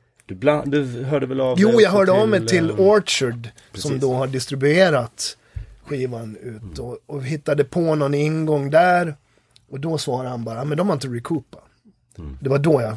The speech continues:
Speaker 2: liksom kom på, "Ja, men du har ju skickat pengar som vi har ju
Speaker 1: Just det.
Speaker 2: uppenbarligen recoupat."
Speaker 1: Mm.
Speaker 2: Men sen, eh,
Speaker 1: Han ville betala oss i skivor
Speaker 2: ja,
Speaker 1: som
Speaker 2: han,
Speaker 1: fanns.
Speaker 2: utan att s-, fråga
Speaker 1: C D,
Speaker 2: oss, så
Speaker 1: vad
Speaker 2: sa han,
Speaker 1: fan var
Speaker 2: "Okej,
Speaker 1: det?"
Speaker 2: ja,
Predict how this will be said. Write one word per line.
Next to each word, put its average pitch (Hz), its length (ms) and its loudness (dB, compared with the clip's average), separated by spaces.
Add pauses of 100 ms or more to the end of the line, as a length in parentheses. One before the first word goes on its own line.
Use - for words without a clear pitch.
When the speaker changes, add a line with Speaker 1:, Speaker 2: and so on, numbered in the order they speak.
Speaker 2:
liksom 117 240 -8
kom 120 120 -10
på, 131 60 -4
"Ja, 139 100 2
men 143 140 2
du 143 80 2
har 143 60 6
ju 135 60 4
skickat 147 280 -2
pengar 110 320 0
som 127 200 -6
vi 135 60 4
har 143 180 4
ju 113 60 0
Speaker 1:
Just 110 60 0
det. 90 60 -4
Speaker 2:
uppenbarligen 113 560 -2
recoupat." 104 460 -10 (340)
Speaker 1:
Mm. 87 160 -6 (460)
Speaker 2:
Men 151 180 -2
sen, 214 360 4
eh, 196 140 4 (800)
Speaker 1:
Han 101 140 -4
ville 147 200 2
betala 156 480 0
oss 147 280 -2
i 151 180 -2
skivor 160 680 -6
Speaker 2:
ja, 165 140 4
Speaker 1:
som 165 100 2
Speaker 2:
han, 165 220 0
Speaker 1:
fanns. 147 340 2
Speaker 2:
utan 185 400 0
att 170 200 -2
s-, - 520 -6 (180)
fråga 202 560 2
Speaker 1:
C 180 60 6
D, 147 100 4
Speaker 2:
oss, 139 120 2
så 147 60 2
Speaker 1:
vad 147 80 -2
Speaker 2:
sa 147 220 0
han, 143 80 2
Speaker 1:
fan 165 100 2
var - 80 2
Speaker 2:
"Okej, 190 180 2
Speaker 1:
det?" 180 180 6
Speaker 2:
ja, 170 80 -2